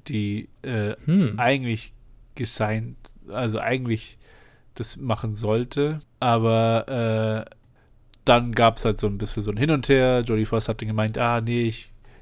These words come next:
Speaker 1: will lieber die Tochter als die Schwester sein, weil das vielleicht auch ein bisschen eher hinkommt
Speaker 2: <laughs>
Speaker 1: als <laughs> was das Alter hingeht.
Speaker 2: Ja,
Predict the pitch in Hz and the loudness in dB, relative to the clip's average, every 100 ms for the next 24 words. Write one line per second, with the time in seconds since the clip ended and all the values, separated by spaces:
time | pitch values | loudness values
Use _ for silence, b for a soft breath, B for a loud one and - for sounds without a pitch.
0 | - 107 117 117 101 - 127 - 120 110 | -8 -2 2 2 0 0 -2 0 0 0
1 | - - - 110 - 107 117 110 107 104 | -2 -4 -2 -2 -2 0 0 0 -2 -4
2 | 113 - - 120 - 127 - - 135 135 | -2 -4 -4 -4 -2 -4 -4 -8 -8 -6
3 | - 131 123 127 120 156 143 170 180 - | -6 -4 2 4 6 4 4 6 6 6
4 | 196 110 113 - - - - - 226 226 | 4 4 2 0 -2 -14 -20 -6 -2 -2
5 | - 151 123 117 147 139 - 123 151 127 | -2 -4 -2 -2 0 0 0 -2 2 2
6 | - 120 120 120 117 117 120 123 123 123 | 2 -2 -2 -4 -2 2 4 6 6 4